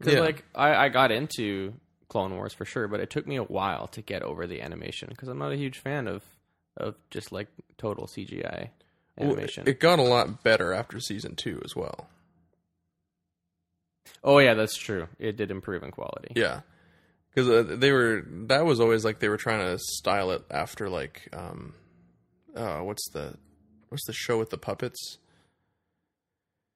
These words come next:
Speaker 1: Fraggle Rock.
Speaker 2: No. Uh, Thundercats. Thundercats?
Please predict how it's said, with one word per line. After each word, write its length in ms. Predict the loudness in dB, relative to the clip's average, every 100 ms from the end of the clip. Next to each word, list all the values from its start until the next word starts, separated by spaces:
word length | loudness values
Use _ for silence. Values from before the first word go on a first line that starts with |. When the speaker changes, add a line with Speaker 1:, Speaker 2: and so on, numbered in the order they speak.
| _ -20 -6
Speaker 1:
Fraggle 320 | -2 0 0
Rock. 340 | -2 -4 -10 -18 _
Speaker 2:
No. 280 | 0 0 0 -8 -20 _ -6
Uh, 400 | 0 4 4 4
Thundercats. 600 | 2 2 2 0 -4 -4 -10 -12 _ _ _ _ _ _ _ _ _ _ _ _ _
Thundercats? 460 | -2 0 0 0